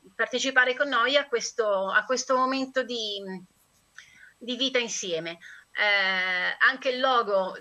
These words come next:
mi piace ricordarlo, è stato un logo creato da un'agenzia che ce l'ha messo a disposizione senza nulla pretendere in cambio,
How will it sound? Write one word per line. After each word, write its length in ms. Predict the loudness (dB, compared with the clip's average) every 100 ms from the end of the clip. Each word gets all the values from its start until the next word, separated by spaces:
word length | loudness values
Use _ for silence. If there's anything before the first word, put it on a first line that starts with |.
| -16
mi 180 | -16 -2
piace 400 | 0 2 0 -8
ricordarlo, 760 | -8 -8 2 2 2 -2 -6 -8
è 80 |
stato 320 | -6 -4 -6 -4
un 60 |
logo 300 | -2 -2 -4
creato 360 | -6 -2 -2 -2
da 80 | -6
un'agenzia 840 | -6 -8 -12 -10 -6 -2 -2 -4 _
che 80 | -18
ce 120 | -8
l'ha 100 | -4
messo 240 | -4 -4 -6
a 20 |
disposizione 880 | -6 -10 -10 -10 -6 -4 -4 -6 -10
senza 380 | -12 -14 -12
nulla 240 | -10 -6 -6
pretendere 600 | -6 -8 -8 -8 -8 -8
in 220 | -8 -10
cambio, 600 | -2 -2 -2 -4 -4 -4